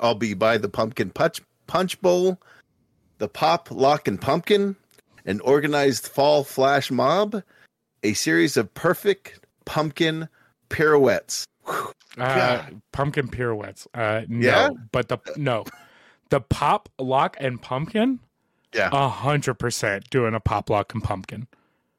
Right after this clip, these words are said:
Speaker 1: Yeah, dude.
Speaker 2: One hundred percent. I don't even know.
Speaker 1: Oh.
Speaker 2: I don't think I can put, I, I can't pop lock anyway.
Speaker 1: Shit, dude. All right, you ready for this?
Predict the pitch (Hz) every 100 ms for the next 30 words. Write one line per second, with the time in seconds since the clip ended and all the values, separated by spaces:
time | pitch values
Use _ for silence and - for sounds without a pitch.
0 | _ - 92 92 90 92 131 156 170 156
1 | - - 190 190 165 160 127 - 117 -
2 | 87 - _ _ _ _ _ _ - 175
3 | 196 175 160 160 165 127 127 160 190 190
4 | 175 170 160 156 - - - 160 240 151
5 | 196 - 156 - 160 180 160 226 214 113
6 | - - _ _ _ _ _ - - 113
7 | 127 - 107 107 90 107 139 117 104 107
8 | 120 127 156 175 208 - -